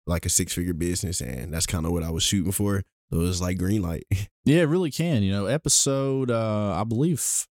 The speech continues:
Speaker 2: four or f-, uh, five, episode five, Luke Palacios, his wife does photography
Speaker 1: Mm-hmm.
Speaker 2: and he's a fireman, works overtime. And he's like, "Dude, she makes more than me."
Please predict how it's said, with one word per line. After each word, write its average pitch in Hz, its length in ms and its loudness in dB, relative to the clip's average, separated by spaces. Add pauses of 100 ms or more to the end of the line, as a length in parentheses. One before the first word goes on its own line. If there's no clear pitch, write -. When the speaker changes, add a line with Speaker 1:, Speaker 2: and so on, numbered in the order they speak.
(240)
Speaker 2:
four 151 320 4
or - 40 2
f-, - 280 -8
uh, 98 140 -2
five, 90 440 2
episode 104 300 0
five, 101 220 0
Luke 113 180 0
Palacios, 104 460 0
his 113 160 0
wife 104 280 2
does 90 200 -2
photography 85 600 -2
Speaker 1:
Mm-hmm. 107 360 0
Speaker 2:
and 139 100 6
he's 135 140 4
a 117 40 -2
fireman, 127 580 0
works 117 280 2
overtime. 123 640 0
And 110 100 0
he's 107 160 0
like, 95 140 -2
"Dude, 110 120 0
she - 160 2
makes 185 220 2
more 165 140 2
than 165 140 0
me." 180 280 2